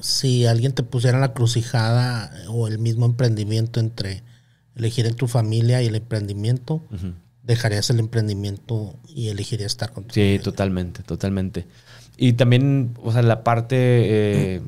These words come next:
Speaker 2: <clears throat> que, que yo no dejaría sería la parte de, de ayudar. O sea, por ejemplo,
Speaker 1: Mm.
Speaker 2: fíjate, cuando, pues, a lo largo de, de estos años que estuve trabajando en, en Tijuana, este, pues, estuve en, en distintas, este, maquilas, ¿no?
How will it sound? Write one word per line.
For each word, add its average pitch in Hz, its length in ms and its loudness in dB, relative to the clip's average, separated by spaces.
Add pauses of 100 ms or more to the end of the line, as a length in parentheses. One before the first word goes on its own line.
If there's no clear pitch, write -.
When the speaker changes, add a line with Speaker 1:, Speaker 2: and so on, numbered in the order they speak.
(160)
Speaker 2:
<clears throat> - 440 -6
que, - 100 -18
que - 220 0
yo 110 100 6
no 127 100 6
dejaría 117 460 4
sería 110 260 0
la 107 160 -2
parte 98 280 -6
de, 101 220 -2
de 98 120 -6
ayudar. 95 640 -6
O 92 80 -12
sea, 95 80 -8
por - 160 -6
ejemplo, 110 240 2
Speaker 1:
Mm. 110 40 4
Speaker 2:
fíjate, 117 320 2 (480)
cuando, 110 920 4 (200)
pues, 117 180 2
a 113 60 4
lo 113 80 6
largo 139 280 4
de, 127 160 4
de 120 100 4
estos 120 220 2
años 139 220 2
que - 80 -4
estuve 120 220 2
trabajando 117 460 2
en, 120 160 2
en 104 160 -4
Tijuana, 110 420 0 (580)
este, 101 540 -6
pues, 107 180 0
estuve 113 280 4
en, 123 180 2
en 107 160 -2
distintas, 110 520 -2
este, 104 260 -6
maquilas, 104 540 -2
¿no? 113 160 -6